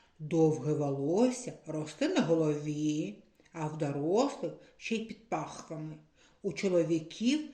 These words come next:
це також борода та вуса. Щетинкове волосся — це брови, вії. Пушкове волосся, за деякими винятками, покриває все тіло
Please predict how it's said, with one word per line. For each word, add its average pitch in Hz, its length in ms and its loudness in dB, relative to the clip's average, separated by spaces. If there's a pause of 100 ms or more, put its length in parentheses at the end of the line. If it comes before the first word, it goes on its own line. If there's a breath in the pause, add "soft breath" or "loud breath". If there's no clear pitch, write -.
(260 loud breath)
це - 160 -4
також 180 480 -2
борода 170 920 4
та 139 320 0
вуса. 131 640 -8 (720 soft breath)
Щетинкове 202 880 2
волосся — 294 640 4 (140)
це - 320 2
брови, 175 840 2 (220)
вії. 156 840 -4 (520)
Пушкове 208 720 0
волосся, 277 680 2 (340 loud breath)
за 170 220 0
деякими 170 600 0
винятками, 190 880 0 (220 loud breath)
покриває 175 580 2
все 170 300 0
тіло 185 460 0